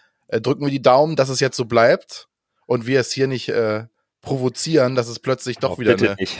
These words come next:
Speaker 1: Umkehr gibt. Genau. Äh, wir haben nichts, wir, ich hab nichts gesagt. Äh, auf jeden Fall bin ich am Ende bei Glatzel. Ich hab das Gefühl, der justiert grad so ein bisschen.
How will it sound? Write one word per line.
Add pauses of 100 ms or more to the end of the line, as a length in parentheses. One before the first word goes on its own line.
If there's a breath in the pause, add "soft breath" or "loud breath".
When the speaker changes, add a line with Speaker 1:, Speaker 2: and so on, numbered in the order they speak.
Speaker 1:
Umkehr
gibt.
Genau. (280 loud breath)
Äh,
wir
haben
nichts,
wir,
ich
hab
nichts
gesagt. (320 loud breath)
Äh,
auf
jeden
Fall (400 soft breath)
bin
ich
am
Ende
bei
Glatzel.
Ich
hab
das
Gefühl,
der
justiert
grad
so
ein
bisschen.